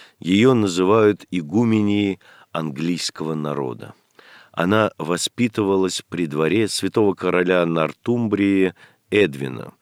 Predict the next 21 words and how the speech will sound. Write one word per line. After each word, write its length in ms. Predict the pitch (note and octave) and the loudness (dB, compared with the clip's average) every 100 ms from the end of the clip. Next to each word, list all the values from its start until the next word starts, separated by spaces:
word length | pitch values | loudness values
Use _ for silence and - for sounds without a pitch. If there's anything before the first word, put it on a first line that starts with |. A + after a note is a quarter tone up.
| - - _ | -20 -20 _
и 100 | - | -2
была 320 | F#2 C3 D3 | 4 6 4
крещена 720 | - G#2+ - G2 A2+ A#2 A2 | 2 -2 -2 0 2 2 2
павлином 640 | - F2 D#2 F2 F#2+ F#2 F2+ - | 2 0 0 -2 -2 -4 -6 -12
Йоркским. 840 | D2 D#2 C#2 C2 - - - - _ _ _ _ _ _ _ _ _ _ | -6 -4 -4 -6 -12 -14 -14 -20 _ _ _ _ _ _ _ _ _ _
В 80 | - | -10
шестьсот 460 | - F#2 - G#2+ - | -4 -2 4 2 4
сорок 340 | - G2 F#2 | 0 2 2
седьмом 480 | - F#2 E2+ A2 A#2+ | -2 -4 0 0 0
году 400 | E2 D#2+ D2 C#2+ - - | 0 0 -2 -6 -12 -18
в 140 | D#2 D#2 | -12 2
возрасте 640 | G#2+ G2 F#2 E2+ - E2+ | 2 4 -2 -4 -4 -4
тридцати 600 | - E2 D#2 - - D#2+ | -4 -6 -6 -10 -6 -6
трёх 340 | D2+ D2+ - | -2 -4 -4
лет 300 | D2 F#2 G2+ | 0 2 2
святая 580 | - D2+ D2+ - B2 A2 | -4 -6 -4 0 2 2
стала 460 | G2+ - A2 G#2 F#2 | 0 0 2 2 0
духовной 580 | D#2 - B2+ A#2 G#2 | -4 0 2 2 0
дочерью 760 | F#2 D2+ G#2+ - G2+ F2+ F2 F2+ - - - | -2 -2 -2 0 -2 0 -2 -4 -10 -20 -10
Айдана 680 | - F2 C#2+ A2 B2 G#2+ G2+ - | -2 -2 2 2 4 2 0 -2
Линдисфарнского. 1800 | F2 A2+ A2 F#2 F2+ F#2 - - - - F2+ C#2+ C2 - - A#1+ - | -2 0 0 -2 -2 -4 -6 -12 -20 -4 -4 -4 -8 -10 -10 -14 -14